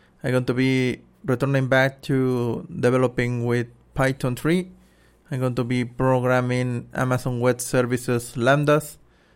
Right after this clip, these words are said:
yet again. And, um, I would lie, uh, well, I would lie if I say that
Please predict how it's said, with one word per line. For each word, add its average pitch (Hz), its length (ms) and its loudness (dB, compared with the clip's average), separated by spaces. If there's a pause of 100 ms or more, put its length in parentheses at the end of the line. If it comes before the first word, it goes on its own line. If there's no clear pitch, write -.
(160)
yet 131 180 0
again. 147 480 2 (1120)
And, 123 360 -2
um, 123 460 0 (1500)
I 135 140 2
would 139 220 4
lie, 151 840 2
uh, 143 260 0 (680)
well, 147 220 2 (1300)
I 135 80 0
would 147 200 4
lie 143 440 4 (260)
if 127 960 0 (140)
I 127 160 0
say 127 320 -2
that 123 340 -2